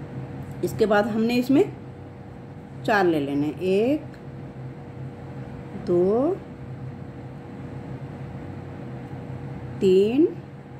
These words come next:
चार, फिर दो चेन ले लेनी है। फिर इसमें भी हमने इसी तरीके से, जैसे हमने यहाँ पे बनाया,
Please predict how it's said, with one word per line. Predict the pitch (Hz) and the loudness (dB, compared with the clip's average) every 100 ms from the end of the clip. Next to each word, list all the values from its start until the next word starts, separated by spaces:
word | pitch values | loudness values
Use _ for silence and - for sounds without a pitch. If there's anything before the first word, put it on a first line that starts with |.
| - - - - - - - - - - - - - - - - - - | -14 -14 -14 -14 -14 -14 -12 -12 -10 -8 -10 -10 -12 -12 -12 -12 -6 2
चार, | 170 123 - - - - - - - - | 2 2 -6 -12 -14 -14 -14 -14 -14 -6
फिर | - 285 - - - - - - - - - - - - - - | 2 2 2 -6 -12 -10 -10 -12 -12 -12 -10 -10 -10 -10 -10 -6
दो | 180 202 | 4 6
चेन | 190 190 | 6 6
ले | 165 156 | 6 6
लेनी | 143 139 143 | 2 0 -2
है। | 156 - - - - - | -4 -10 -14 -14 -14 -2
फिर | 277 262 - | 0 2 0
इसमें | 240 254 254 | 4 6 8
भी | 277 | 8
हमने | 277 277 403 - 247 | 8 10 8 4 -2
इसी | - 262 | 0 2
तरीके | 240 220 240 226 | 2 2 2 2
से, | 349 - - - - - - - - | 0 -2 -8 -14 -14 -14 -14 -12 -2
जैसे | - 185 226 | 2 6 8
हमने | 196 202 | 8 10
यहाँ | 202 175 | 8 6
पे | 190 196 | 2 2
बनाया, | 214 226 | 2 2